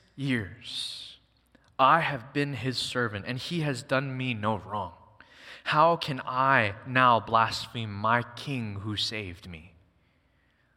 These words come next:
What an amazing example of what it looks like to treasure Jesus. Church, do not grow numb to the person and work of Jesus Christ. Jesus Christ is not some distant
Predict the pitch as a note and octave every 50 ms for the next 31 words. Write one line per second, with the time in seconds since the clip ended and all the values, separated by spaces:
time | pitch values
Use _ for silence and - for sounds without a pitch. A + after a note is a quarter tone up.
0 | _ _ _ _ _ _ _ _ _ _ _ _ _ _ _ _ - C#3+ C#3+ C3
1 | A#2 G#2+ A2 A#2 A2+ A#2 C3+ C#3+ A#2+ A#2 A2+ A2+ G#2+ G#2 G#2+ G#2+ A2+ A#2 A2+ -
2 | A#2 G#2+ G2 G2+ G#2+ G#2+ G#2+ - B2 A#2 - - - G#2 F#2 G2 - - - -
3 | - - - - C3 A#2+ A#2+ G#2+ G#2 G#2 G2+ F#2 F2 F2 F2 - - - - -
4 | - - - G#2+ G#2+ A#2+ A#2+ A#2+ G#2+ - F#2 E2 - - - - - - - -
5 | - _ _ - - D3 B2 - - - - - - - - _ _ _ _ _
6 | _ _ _ _ _ _ _ _ _ _ _ _ _ _ _ _ _ - - C3+
7 | C3+ C3 C#3 D3+ D3+ - - - B2+ - D3+ D3 C#3 B2+ A#2 A#2 A2+ A2+ A2+ B2
8 | C3 C3+ A#2+ G2 F2+ F2 F2 F2 - - - - - - - - - - - -
9 | - E3 D#3+ - - - C#3 B2+ A#2+ - A#2+ A2+ A2 G#2+ A#2+ B2 A2+ G2+ - G2
10 | F#2 - - A2+ A2+ G#2 G#2 - - - - - G#2 G2+ F#2 F2+ - - - -
11 | - _ _ _ _ _ _ _ _ _ - - _ - - D3 C#3 C3+ C3 C3+
12 | - - C#3 B2+ A#2+ - C3 A2+ - C3+ C#3 C#3+ - - - E3+ D#3 B2+ A2 G2+
13 | G2+ G2 C#3+ D3+ - - - - - C#3+ A#2+ - - -